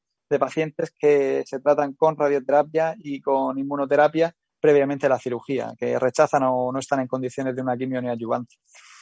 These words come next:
Y comentar que ha habido mucho trabajo también de, de biomarcadores, pero más que añadir luz, añaden, pues, más sombras. Algún dato, bueno, interesante, pero, pero creo que nos va, nos vamos a quedar como estamos.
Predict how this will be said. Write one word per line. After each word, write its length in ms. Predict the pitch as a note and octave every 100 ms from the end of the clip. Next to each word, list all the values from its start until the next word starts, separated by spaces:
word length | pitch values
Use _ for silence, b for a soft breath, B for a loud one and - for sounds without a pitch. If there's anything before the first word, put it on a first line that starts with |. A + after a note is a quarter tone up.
| B B -
Y 420 | D3 C#3+ C#3+ D3+ D#3 D#3+ D#3+
comentar 460 | - D#3 D3+ E3+ E3 _
que 200 | D3+ C#3
ha 80 |
habido 260 | D3+ D#3+ D#3+
mucho 240 | D#3 -
trabajo 340 | D3+ D3 D#3 C#3+
también 360 | C#3 C#3+ C#3+
de, 420 | C3+ C3+ C3+ C3 D3
de 160 | C#3 C3
biomarcadores, 720 | C3+ C3+ C3+ - D3 D#3+ D#3
pero 300 | - B2 B2 - _ _
más 160 | - D3
que 520 | _ C#3+ C#3 C#3 C#3
añadir 400 | C#3 C#3 C#3 C#3+
luz, 240 | C#3 D3+ C3+
añaden, 300 | B2+ C#3 C3
pues, 160 | C3
más 180 | B2+ C3
sombras. 460 | E3 D#3 C#3 D3 C#3
Algún 380 | C3+ C3 D3
dato, 400 | D3 C#3+ C#3+ C3+
bueno, 240 | C3 C3+ C3
interesante, 580 | B2+ C#3 C3+ D3+ D3+ C#3
pero, 300 | B2+ B2 - B B B
pero 440 | - C#3 C3+ C3+ C3
creo 160 | C#3+
que 80 | C#3+
nos 100 | C3+
va, 220 | B2+ C3
nos 340 | B2+ C#3 C3+ C3
vamos 240 | C3+ C3+
a 40 | B2+
quedar 200 | B2 B2+
como 160 | B2
estamos. 280 | A#2 B2+ A#2